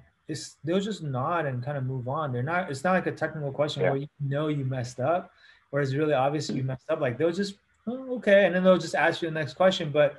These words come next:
Speaker 1: on their notes, they're, like, dinging you, or, like, you know, you might be getting eliminated as we speak, right? And so being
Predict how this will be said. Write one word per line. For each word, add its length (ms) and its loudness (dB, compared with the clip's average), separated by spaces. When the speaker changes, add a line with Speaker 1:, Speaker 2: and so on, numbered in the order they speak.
Speaker 1:
on 140 0
their 140 4
notes, 320 8
they're, 160 4
like, 280 4
dinging 420 -2
you, 240 2
or, 240 0
like, 240 2
you 140 -8
know, 140 -2
you 180 -2
might 220 2
be 340 -2
getting 240 -4
eliminated 600 -2
as 260 2
we 100 0
speak, 420 0
right? 300 6
And 120 0
so 360 2
being 280 6